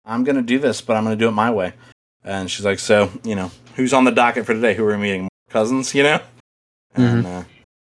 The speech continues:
Speaker 1: and I thought that was kinda cool to see her already getting the head for, like, the politics of it, of being like, "All right."
Speaker 2: Mm.
Speaker 1: Uh, which I
Speaker 2: Yeah,
Speaker 1: think
Speaker 2: it's
Speaker 1: is a
Speaker 2: all
Speaker 1: nice
Speaker 2: that,
Speaker 1: lead into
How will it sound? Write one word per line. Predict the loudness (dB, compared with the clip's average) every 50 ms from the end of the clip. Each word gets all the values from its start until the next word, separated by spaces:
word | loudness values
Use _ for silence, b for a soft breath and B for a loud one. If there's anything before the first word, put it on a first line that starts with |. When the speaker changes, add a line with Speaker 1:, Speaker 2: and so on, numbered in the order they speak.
| _ _ _ _ _ _ _
Speaker 1:
and | 0 0
I | 2
thought | 4 4 4
that | 4
was | 2 2
kinda | 0 -2 -2 -2
cool | 0 0 2 2
to | 2
see | 0 0 -2 -2 0 0 0 -2 -4 _
her | -2 0 2 4 4 4 2 2
already | 4 4 4 6 4 2 2
getting | 0 -2 -2 -2 -2 -4
the | -4 -2
head | 0 0 0 0 -2
for, | -4 -4 -2
like, | 0 0 -2 -4 -6 _ _
the | -12 -6
politics | -2 0 2 2 0 0 -2 -8 -6 -2 -2
of | -2 -2
it, | -2 -6
of | -8 -12
being | -10 -8 -8
like, | -8 -6
"All | -4 -4
right." | -4 -4 -6
Speaker 2:
Mm. | -8 -10 -14 _ _ B B B B B B _ _ _ _ _ _ _ _ _ _ _ _ _ _ _ -4
Speaker 1:
Uh, | -2 0 0 0 -2 -4 -6 -10 _ _ _ _
which | -2 0 0 0 0 0
I | 0
Speaker 2:
Yeah, | 0
Speaker 1:
think | 0 0 0
Speaker 2:
it's | 2
Speaker 1:
is | 2
a |
Speaker 2:
all | 4
Speaker 1:
nice | 4 4 4
Speaker 2:
that, | 2 2 2
Speaker 1:
lead | 2 2
into | 0 0 -2 -4 -6 -4 -2 -2 -2 -2